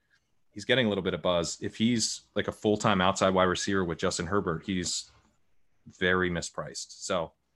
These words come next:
he's someone that I've been mixing in too, and he's very cheap. I mean, you basically can just get him anytime you want him. So, uh,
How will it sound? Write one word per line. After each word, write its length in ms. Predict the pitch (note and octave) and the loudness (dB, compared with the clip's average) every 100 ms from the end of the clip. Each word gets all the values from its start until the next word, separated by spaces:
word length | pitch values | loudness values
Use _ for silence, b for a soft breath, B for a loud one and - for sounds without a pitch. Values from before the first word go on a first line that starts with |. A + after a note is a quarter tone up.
| _ _ _ _ | _ _ _ _
he's 140 | - A2+ | -8 -2
someone 200 | A#2 G#2 | 0 2
that 100 | F#2+ | 2
I've 80 | F#2+ | 2
been 120 | F#2 | 0
mixing 300 | F2 - F#2 | 0 0 0
in 120 | E2+ | 0
too, 240 | - F#2+ | 2 2
and 80 | F2+ | 4
he's 240 | C#3 B3 - | 4 4 2
very 400 | - G2+ A#2 F#2+ | 2 6 6 4
cheap. 260 | - G#2+ | 2 2
I 40 | G2+ | 4
mean, 180 | G2 | 2
you 100 | G2+ G#2+ - | 2 -2 -2
basically 320 | A2 G#2 F#2+ | -2 0 -2
can 140 | F#2 | -2
just 260 | F2 E2 - _ - | -2 -4 -8 _ -2
get 140 | F2+ | 0
him 300 | F#2 E2+ D#2+ _ - | 0 -4 -6 _ -4
anytime 400 | G2 F#2+ F#2 F2 | -2 0 0 -2
you 100 | E2 | -4
want 220 | E2 F2 | -6 -8
him. 120 | D#2+ | -10
So, 300 | D#2 F2 D#2+ - _ _ _ _ _ _ _ - | -12 -10 -10 -10 _ _ _ _ _ _ _ -14
uh, 320 | F2+ E2+ E2 | -8 -6 -8